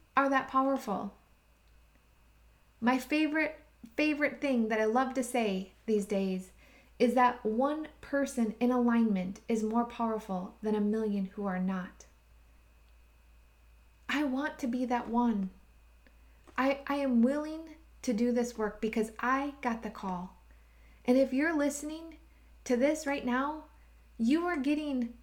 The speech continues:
those calls too. And it doesn't have to look like this, but certainly it starts to open you up and starts to take off those blinders and say,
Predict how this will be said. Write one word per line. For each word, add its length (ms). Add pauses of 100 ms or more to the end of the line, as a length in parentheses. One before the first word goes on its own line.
those 200
calls 380
too. 380 (920)
And 360 (380)
it 120
doesn't 300
have 300
to 100
look 360
like 280
this, 420 (840)
but 300
certainly 760 (520)
it 160
starts 460
to 160
open 360
you 200
up 320 (180)
and 140
starts 380
to 180
take 360
off 220
those 220
blinders 480
and 200
say, 480